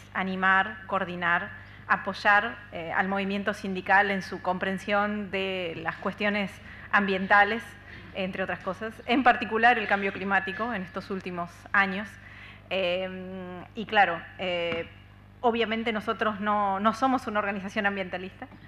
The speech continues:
eh, pero lo digo de antemano porque lo que van a escuchar seguramente parezca muy ambientalista y lo es.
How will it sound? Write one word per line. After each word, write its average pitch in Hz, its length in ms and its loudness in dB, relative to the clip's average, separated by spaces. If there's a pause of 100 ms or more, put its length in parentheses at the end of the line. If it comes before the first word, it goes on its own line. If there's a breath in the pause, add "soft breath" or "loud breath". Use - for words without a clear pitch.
(380 loud breath)
eh, 175 600 -4
pero 196 160 0
lo 196 80 4
digo 233 160 4
de 247 100 8
antemano 240 440 4
porque 202 200 -4
lo 196 100 0
que 208 80 -2
van 208 140 6
a 247 40 0
escuchar 233 320 0
seguramente 240 600 2
parezca 208 460 2
muy 202 200 -2
ambientalista 202 580 0
y 208 80 -6
lo 190 180 4
es. 185 100 0